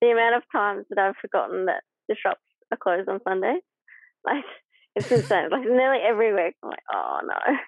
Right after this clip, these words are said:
Speaker 1: gonna have to get, go to a restaurant or whatever."
Speaker 2: 'Cause that's, the Sunday shop is the thing in Australia. In case people don't know,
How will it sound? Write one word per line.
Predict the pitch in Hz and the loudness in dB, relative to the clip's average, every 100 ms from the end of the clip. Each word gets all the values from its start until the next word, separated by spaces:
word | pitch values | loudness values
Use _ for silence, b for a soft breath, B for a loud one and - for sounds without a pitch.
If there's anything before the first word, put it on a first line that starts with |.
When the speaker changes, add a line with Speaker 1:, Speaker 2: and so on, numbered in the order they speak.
| _ b _ - | _ b _ -4
Speaker 1:
gonna | 190 | -4
have | - | -4
to | - | -4
get, | - 160 _ _ - - | -4 -4 _ _ -8 0
go | 214 | 0
to | 254 | 2
a | 220 | 2
restaurant | 196 190 - 196 190 | 2 0 -4 -6 -4
or | 202 | -2
whatever." | 196 190 196 - b b _ _ b b _ | 0 0 0 -4 b b _ _ b b _
Speaker 2:
'Cause | - 131 | -2 0
that's, | 170 151 131 | 0 -2 -2
the | 123 | -2
Sunday | - 139 170 143 | 0 0 2 2
shop | - 143 147 | 2 0 0
is | 123 - | -4 -4
the | - | -8
thing | - 185 226 | -2 -2 -2
in | |
Australia. | - - 110 92 87 65 | -4 -4 -2 -2 -2 -4
In | 113 | -2
case | 117 135 | 0 -2
people | - 117 | 0 0
don't | 107 98 95 | 0 -4 -4
know, | 143 | -2